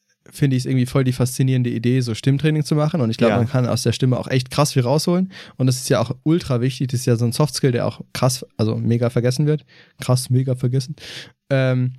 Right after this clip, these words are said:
Speaker 1: aber gleichzeitig hätte ich halt die Sorge, wenn ich sowas machen würde, ich glaub, ich mach's jetzt auch aus Faulheit und aus anderen Gründen ni-,
Speaker 2: <laughs>
Speaker 1: nicht, aber wenn ich sowas machen würde, hätte ich halt wirklich die Sorge, dass man da so die Authentizität verliert und so ein bisschen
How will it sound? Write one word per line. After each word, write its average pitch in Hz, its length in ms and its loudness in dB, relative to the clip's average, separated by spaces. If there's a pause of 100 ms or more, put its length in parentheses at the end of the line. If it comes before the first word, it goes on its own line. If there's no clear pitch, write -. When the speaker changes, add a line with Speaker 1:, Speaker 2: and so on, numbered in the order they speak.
(880)
Speaker 1:
aber 151 340 2
gleichzeitig 143 680 0
hätte 139 160 2
ich 131 80 0
halt 127 120 2
die 123 60 0
Sorge, 131 600 0
wenn 123 200 2
ich 123 80 -2
sowas 117 260 0
machen 139 260 2
würde, 151 260 0
ich 127 100 -2
glaub, 117 140 0
ich 117 100 -2
mach's 120 160 0
jetzt 123 120 0
auch 107 120 0
aus 110 360 -2
Faulheit 123 400 0
und 113 100 0
aus 107 120 -2
anderen 131 240 0
Gründen 135 260 0
ni-, 139 140 0 (100)
Speaker 2:
<laughs> - 60 -6
Speaker 1:
nicht, 135 300 2 (460)
aber 127 360 2 (300)
wenn 139 140 2
ich 175 80 2
sowas 160 180 0
machen 175 260 2
würde, 139 160 2
hätte 143 120 4
ich 143 80 -2
halt 131 140 0
wirklich 170 220 0
die 135 80 2
Sorge, 131 300 2
dass 131 160 -2
man 123 120 4
da 123 120 2
so 127 160 2
die 123 200 0
Authentizität 143 1000 0 (340)
verliert 117 560 0 (320)
und 127 220 2
so 131 60 2
ein 123 40 2
bisschen 139 540 0